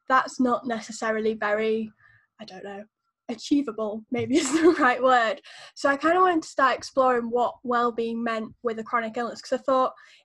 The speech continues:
if that can help me, surely it will help one other person at least, and it, that's, that's better than helping no one, really. So that's where it started,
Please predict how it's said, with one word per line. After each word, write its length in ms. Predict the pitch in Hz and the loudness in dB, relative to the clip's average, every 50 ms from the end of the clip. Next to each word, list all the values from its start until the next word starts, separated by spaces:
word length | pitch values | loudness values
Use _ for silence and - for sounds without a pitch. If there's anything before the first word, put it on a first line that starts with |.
| - | -4
if 140 | - 262 - | -4 -4 0
that 220 | - 320 320 320 330 | 2 0 2 2 0
can 100 | 320 294 | -2 0
help 300 | 285 277 262 - - - | 2 0 0 0 -2 -2
me, 460 | 247 247 226 214 196 214 226 220 - _ _ _ _ _ _ _ _ _ _ _ _ _ _ - | -2 -2 -2 -4 -8 -10 -10 -12 -12 _ _ _ _ _ _ _ _ _ _ _ _ _ _ -12
surely 320 | - - 285 269 269 262 | -2 2 4 6 6 6
it 60 | 247 - | 4 4
will 120 | 240 233 | 0 -2
help 280 | - 233 226 - - - | -2 -4 -4 -4 -2 -2
one 180 | 240 220 214 | -2 -2 -2
other 180 | 214 208 208 202 | -6 -8 -10 -10
person 520 | - 233 226 220 220 214 - 220 214 214 220 | -8 -6 -4 -4 -4 -6 -8 -10 -10 -8 -6
at 200 | 226 220 - 226 | -8 -8 -6 -6
least, 340 | 220 214 202 220 - - | -6 -6 -6 -8 -10 -8
and 140 | 247 240 233 | -8 -6 -6
it, 160 | 214 - - | -8 -8 -2
that's, 480 | - 247 226 - - - - - - _ _ _ _ _ _ _ _ - | 0 0 0 0 -2 -12 -14 -14 -14 _ _ _ _ _ _ _ _ -8
that's 240 | 240 226 247 - | -8 -8 -8 -8
better 240 | - 254 240 233 220 | -6 -6 -6 -6 -6
than 180 | 226 226 220 214 | -8 -10 -10 -8
helping 340 | 214 226 220 220 - 220 226 | -6 -8 -8 -6 -6 -6 -4
no 200 | 233 226 226 226 | -4 -4 -4 -6
one, 160 | 202 202 - | -8 -8 -8
really. 400 | - 208 208 208 202 196 214 214 | -10 -10 -10 -8 -10 -10 -10 -12
So 400 | - - - 233 233 226 226 220 - | -12 -8 -6 -4 -4 -4 -4 -6 -2
that's 280 | - 262 254 269 - - | 0 0 0 -2 -4 -2
where 120 | 269 254 247 | -2 0 0
it 100 | 240 233 | -2 -4
started, 640 | - - 247 233 240 240 233 - 226 214 214 214 | -8 -6 -4 -4 -4 -4 -6 -8 -8 -8 -8 -10